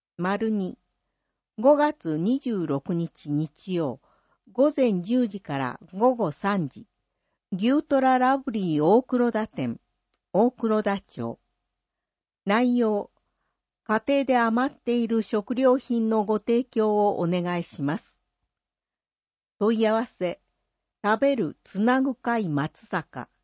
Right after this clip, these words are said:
事務局。電話、零八零五一六八の八三三零。十二、男のまかない料理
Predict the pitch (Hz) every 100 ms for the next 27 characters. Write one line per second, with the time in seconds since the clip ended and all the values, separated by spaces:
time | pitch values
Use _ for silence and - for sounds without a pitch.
0 | _ - 160 208 226 - 175 151 - -
1 | _ _ _ _ _ _ _ - 196 214
2 | 202 196 196 _ _ _ 170 226 277 285
3 | - 262 - 165 147 147 117 _ _ _
4 | _ _ 143 226 277 285 269 220 - 165
5 | 143 151 - 214 226 226 _ 160 131 127
6 | _ _ - 190 190 262 262 - 247 214
7 | 123 - 180 196 202 214 175 170 120 _
8 | _ _ _ _ _ _ _ _ _ _
9 | _ _ _ _ _ _ _ 233 262 254
10 | 226 214 - _ _ _ _ _ _ _
11 | _ _ - 202 254 294 - 269 262 226
12 | 226 285 294 285 277 254 269 226 143 123